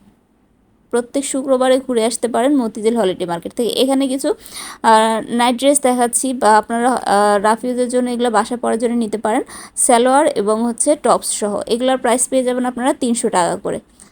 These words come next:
দেখতে পাচ্ছেন হিউজ পরিমাণে কালার কম্বিনেশন আছে, বল প্রিন্ট বলেন, স্টেপ বলেন, প্রিন্ট বলেন, অনেক সুন্দর সুন্দর কালেকশন আছে। এগুলো হচ্ছে টু পিস করে থাকতেছে, প্রাইস থাকবে তিনশো টাকা। আর এছাড়া যে শুধুমাত্র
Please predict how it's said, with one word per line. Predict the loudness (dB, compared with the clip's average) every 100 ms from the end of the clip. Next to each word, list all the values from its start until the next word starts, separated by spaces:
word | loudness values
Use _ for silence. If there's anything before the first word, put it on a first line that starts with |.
| 0
দেখতে | 0 2 2
পাচ্ছেন | 0 0 -2 -2 _ _ -6
হিউজ | 0 0 0
পরিমাণে | 0 2 2 2
কালার | 2 0 0
কম্বিনেশন | -2 -2 -2 -2 -2
আছে, | -2 0 0
বল | 2 0 0
প্রিন্ট | -2 -2 -2
বলেন, | -2 -2 -2 -2 -2
স্টেপ | -2 -2 -2 -2
বলেন, | 0 0 0
প্রিন্ট | -2 -6 -4 -2 -2
বলেন, | -2 -2 -2 -4
অনেক | -4 -4 -4
সুন্দর | -2 -2
সুন্দর | -2 -4 -2
কালেকশন | -2 -2 -2
আছে। | -4 -2 -4 -4 -10 -10 -4
এগুলো | 0 2
হচ্ছে | 2 0 -2
টু | -2
পিস | -2 -2 0
করে | -2
থাকতেছে, | 0 -4 -4 -2 -2
প্রাইস | 0 0 0
থাকবে | -2 -4 -4
তিনশো | -6 -6 -6
টাকা। | -8 -8 -8 -4
আর | -2 0
এছাড়া | -2 0 -2
যে | -2 -4
শুধুমাত্র | -4 -2 0 0 -2